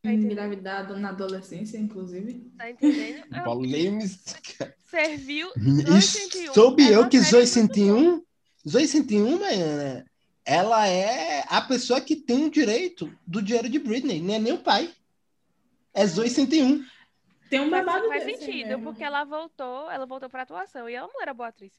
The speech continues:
Speaker 1: E ela ainda ficou grávida na adolescência. Tipo, ninguém volta se não tiver dinheiro, entendeu? Na situa-, na situação que ela saiu, ninguém volta se não tiver dinheiro.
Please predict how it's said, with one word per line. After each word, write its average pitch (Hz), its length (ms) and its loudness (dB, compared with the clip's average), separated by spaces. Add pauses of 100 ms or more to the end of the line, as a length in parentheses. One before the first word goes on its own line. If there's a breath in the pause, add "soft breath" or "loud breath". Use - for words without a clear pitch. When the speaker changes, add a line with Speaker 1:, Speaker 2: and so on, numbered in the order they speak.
(300 soft breath)
Speaker 1:
E 320 80 -8
ela 311 160 -4
ainda 339 120 -8
ficou 359 240 -10
grávida 330 440 -4 (360 soft breath)
na 320 140 -4
adolescência. 480 680 -6
Tipo, 339 200 -20
ninguém 370 360 -10
volta 269 240 -10
se 269 120 -20
não 254 100 -20
tiver 226 240 -16
dinheiro, 202 360 -20
entendeu? 208 260 -20
Na 233 120 -10
situa-, 233 320 -14
na 240 120 -12
situação 285 400 -18
que 311 80 -16
ela 294 120 -10
saiu, 247 380 -12
ninguém 269 300 -18
volta 247 240 -16
se 247 100 -20
não 240 60 -20
tiver 214 220 -20
dinheiro. 202 300 -20